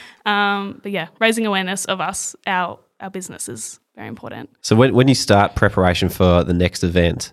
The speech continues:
Speaker 1: Mm-hmm.
Speaker 2: what's the first thing that you and your, your team does? Do you dive straight into creating TikToks, is, or is this more kind of fund level thought and strategy behind it?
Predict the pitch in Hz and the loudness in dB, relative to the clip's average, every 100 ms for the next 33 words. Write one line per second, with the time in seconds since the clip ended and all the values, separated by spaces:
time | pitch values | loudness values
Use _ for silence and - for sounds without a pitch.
0 | - 220 247 _ _ _ 104 123 - 120 | -10 -8 -8 _ _ _ 4 4 4 -2
1 | 107 - 101 98 95 - - _ _ - | 0 4 6 6 4 -6 -12 _ _ -6
2 | - 95 90 90 92 95 92 87 87 82 | 2 2 4 2 4 4 4 4 4 2
3 | 87 - 90 82 87 85 87 - 98 107 | -2 0 0 2 2 2 0 0 2 4
4 | 95 92 - - 95 101 101 - - 101 | 4 2 -2 0 2 2 0 -4 -2 0
5 | 95 90 123 - 156 175 - - 95 - | 2 0 -2 0 0 0 -4 -4 -4 -2
6 | 98 95 92 92 90 - 98 98 101 98 | 2 2 2 0 -2 -2 2 4 6 6
7 | 95 - 90 82 - 98 92 90 87 87 | 4 0 -2 -2 -4 -2 0 0 2 0
8 | 80 - 90 87 82 - 87 82 87 85 | -2 -2 -2 0 -2 0 0 0 -2 0
9 | 82 82 | 0 0